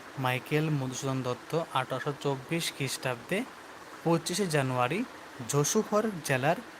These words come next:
সাগরদিঘি গ্রামে জন্মগ্রহণ করেন। মাইকেল মধুসূদন দত্ত আঠারোশো চব্বিশ খ্রিস্টাব্দে পঁচিশে জানুয়ারি বাংলাদেশের যশোহর জেলার সাগরদিঘি গ্রামে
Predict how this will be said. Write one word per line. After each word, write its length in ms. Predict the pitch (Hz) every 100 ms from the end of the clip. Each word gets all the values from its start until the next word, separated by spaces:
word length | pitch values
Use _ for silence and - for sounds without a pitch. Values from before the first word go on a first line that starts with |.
| -
সাগরদিঘি 720 | - 143 139 165 160 139 135
গ্রামে 380 | 160 139 123 151 226 - 117
জন্মগ্রহণ 520 | 127 123 117 113 117 110
করেন। 220 | 117 110 107 113 - - - - - 135
মাইকেল 560 | 127 120 117 - 131
মধুসূদন 500 | 120 120 120 131 127
দত্ত 480 | 123 123 - - 196 339 - - -
আঠারোশো 560 | 127 123 127 123 - 196
চব্বিশ 480 | - 139 117 151 151 -
খ্রিস্টাব্দে 680 | 139 - 139 127 127 202 294 - - - - -
পঁচিশে 320 | 151 160 170
জানুয়ারি 520 | 160 147 139 135 185 269 - - -
বাংলাদেশের 760 | 127 127 127 127 127 - 185 254 - - - 123
যশোহর 500 | 143 143 185 151 202 165
জেলার 280 | 135 127 180 - - -
সাগরদিঘি 600 | - 147 147 175 151 156
গ্রামে 400 | 165 147 131 196